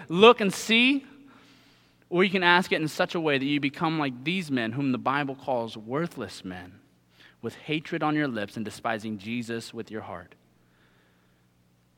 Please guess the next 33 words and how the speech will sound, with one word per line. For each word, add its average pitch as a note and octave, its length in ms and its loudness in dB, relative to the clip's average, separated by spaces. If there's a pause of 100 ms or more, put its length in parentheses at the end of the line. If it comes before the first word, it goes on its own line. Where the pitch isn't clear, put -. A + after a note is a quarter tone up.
(120)
And A#2 180 -6
yet, C#3+ 360 -6 (180)
even F#3 260 -6
if C#3 100 -8
that's A#2+ 260 -6
true, A#2 300 -10
that G#2 100 -10
doesn't C#3+ 240 -6
change B2+ 400 -6
the G#2 80 -12
love A2+ 240 -4
of A#2+ 60 -10
the G#2+ 60 -8
Father G#2+ 580 -4 (140)
for E3 380 -12
you. E2+ 220 -18 (1600)
That D3 80 -2
doesn't F#3+ 220 0
change G3 260 0
the D#3+ 80 -4
fact - 240 0
that C3 100 -14
the C3+ 80 -4
men E3 320 2
who D#3 80 -2
were C#3+ 80 0
at C#3 80 -4
the C3 60 -8
feet F3 240 -6
of C#3+ 100 -4
Jesus C3+ 500 -8
mocking D3+ 520 -4
him G2+ 320 -12